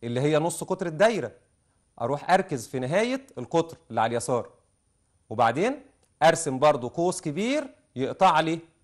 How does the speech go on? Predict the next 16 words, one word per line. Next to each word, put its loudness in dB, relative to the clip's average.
ها، -2
الدايرة 2
من -8
أعلى 2
برضو -2
إيه؟ -2
ومن -10
أسفل -4
زي -4
ما -2
احنا -8
شايفين -8
كده. -16
ناخد 0
بالنا 4
كده -4